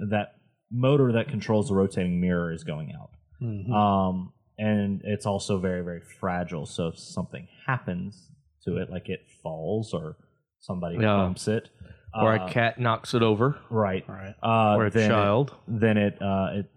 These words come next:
Speaker 1: you know, it's breaking almost every time, which is a pain in the ass when you've paid so much for, you know,
Speaker 2: Right.
Speaker 1: uh, a, a H T C Vive, which I still want, as I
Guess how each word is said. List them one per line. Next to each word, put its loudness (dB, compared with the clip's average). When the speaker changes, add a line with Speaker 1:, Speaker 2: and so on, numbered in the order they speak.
Speaker 1:
you -4
know, -6
it's -12
breaking -2
almost -6
every -8
time, -2
which -4
is -6
a -8
pain -2
in 2
the 2
ass 2
when -2
you've -4
paid -2
so -2
much -6
for, -6
you -4
know, -2
Speaker 2:
Right. 0
Speaker 1:
uh, -12
a, -18
a -6
H -10
T -10
C -12
Vive, 0
which -4
I -2
still 2
want, 2
as -4
I -2